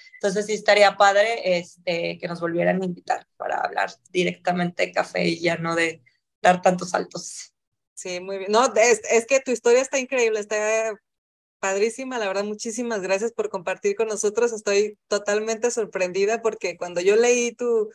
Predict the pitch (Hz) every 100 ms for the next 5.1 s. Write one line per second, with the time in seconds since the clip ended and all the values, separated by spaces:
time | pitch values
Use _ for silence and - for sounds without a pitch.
0 | _ _ _ 208 202 196 190 208 196 220
1 | 226 233 247 240 220 214 226 220 226 220
2 | - 208 233 240 254 254 254 254 240 240
3 | - 196 196 202 202 208 214 226 254 269
4 | 226 196 - 202 202 202 208 208 220 220
5 | 233